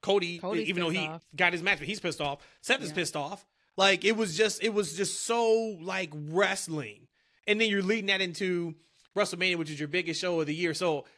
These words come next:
Speaker 1: once again, I, I think this was absolutely a pivot, but it was the best possible pivot. I don't think they could have done anything better because what you did was Cody is one hundred percent more popular than he was seventy-two hours ago,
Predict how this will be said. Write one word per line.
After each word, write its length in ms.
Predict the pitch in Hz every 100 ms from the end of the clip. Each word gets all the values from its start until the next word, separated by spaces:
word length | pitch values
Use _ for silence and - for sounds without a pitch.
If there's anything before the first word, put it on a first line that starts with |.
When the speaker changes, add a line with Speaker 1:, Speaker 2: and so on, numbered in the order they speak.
| _
Speaker 1:
once 160 | 196 202
again, 280 | 196 180 139
I, 420 | 143 131 - 165
I 20 |
think 220 | 165 202
this 160 | 180 -
was 140 | 156
absolutely 480 | 160 170 - 170 151
a 60 | 135
pivot, 380 | 180 147 127 - _ _ _
but 140 | 180
it 80 | 180
was 180 | 180 160
the 140 | 143 151
best 400 | 131 170 170 -
possible 440 | 170 160 156 139
pivot. 300 | 127 156 117
I 60 | 147
don't 140 | 190
think 160 | 180 151
they 80 | 156
could 100 | 156
have 80 |
done 180 | 147 139
anything 360 | 151 160 156 147
better 200 | 143 127
because 240 | 131 151
what 200 | 151 165
you 60 | 143
did 240 | 175 220
was 420 | 160 147 139 135 - _ _ _
Cody 340 | - 214 214 185
is 100 | 147
one 240 | 160 214
hundred 380 | 180 196 214 220
percent 380 | 208 175 156 165 _ _ _ _ _ _ _ _
more 160 | 165 190
popular 340 | - 180 180 170
than 80 |
he 80 | 165
was 480 | 175 160 165 165 156
seventy-two 500 | - - 170 170 208
hours 240 | 175 160
ago, 400 | 156 147 139 147